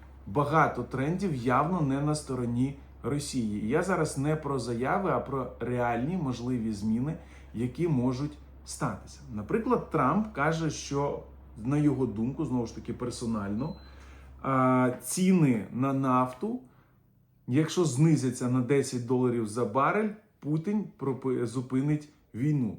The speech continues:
Про це Трамп сказав в інтерв'ю C N B C. Американський президент каже, що зниження цін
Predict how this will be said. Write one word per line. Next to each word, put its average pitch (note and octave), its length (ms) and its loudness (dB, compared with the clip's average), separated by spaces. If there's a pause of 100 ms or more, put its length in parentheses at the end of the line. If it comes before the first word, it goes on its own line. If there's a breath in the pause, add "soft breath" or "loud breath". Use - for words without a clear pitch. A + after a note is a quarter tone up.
Про A#2+ 160 -4
це G#3 220 2
Трамп F3+ 380 0
сказав C#3 420 0
в - 20 -2
інтерв'ю C3 600 -2 (340 loud breath)
C D3 340 0
N D3 160 2
B C#3 60 -2
C. D3 340 -2 (240)
Американський E3+ 600 -2
президент D#3 760 2
каже, G#2+ 400 0
що A2+ 180 -8
зниження F#3 520 2
цін B2+ 600 0